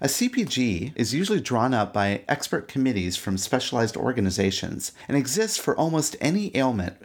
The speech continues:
with which a patient can be diagnosed. While the guidelines aren't rules, they are widely referred to and can be cited in medical malpractice cases. When medical knowledge shifts, guidelines shift. For example, hormone replacement therapy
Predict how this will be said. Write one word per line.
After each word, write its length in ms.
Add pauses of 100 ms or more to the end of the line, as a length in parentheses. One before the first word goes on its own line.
(100)
with 160
which 200
a 40
patient 380
can 80
be 100
diagnosed. 760 (200)
While 140
the 100
guidelines 500
aren't 200
rules, 480
they 160
are 80
widely 480
referred 460
to 220
and 140
can 80
be 100
cited 520
in 160
medical 380
malpractice 840
cases. 680 (640)
When 140
medical 300
knowledge 340
shifts, 640 (200)
guidelines 500
shift. 540 (480)
For 160
example, 680
hormone 500
replacement 580
therapy 640